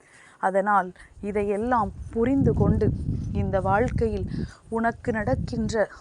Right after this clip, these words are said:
ஒவ்வொரு விஷயங்களையும் என்னவென்று தெரிந்து கொண்டு அதற்கு ஏற்றது போல இருக்க நீ பழகிவிடு. எதற்காக அம்மா இன்று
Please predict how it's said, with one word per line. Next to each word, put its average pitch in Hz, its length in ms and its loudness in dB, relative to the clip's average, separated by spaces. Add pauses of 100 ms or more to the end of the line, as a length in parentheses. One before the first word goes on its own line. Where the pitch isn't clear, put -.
(140)
ஒவ்வொரு 226 460 2
விஷயங்களையும் 202 840 -2 (560)
என்னவென்று 214 680 0 (420)
தெரிந்து 233 460 2
கொண்டு 208 340 0 (500)
அதற்கு 208 480 0 (100)
ஏற்றது 226 480 2
போல 226 360 4
இருக்க 226 460 0 (220)
நீ 202 160 -4 (120)
பழகிவிடு. 202 600 4 (1200)
எதற்காக 247 680 10
அம்மா 240 280 6 (480)
இன்று 240 340 4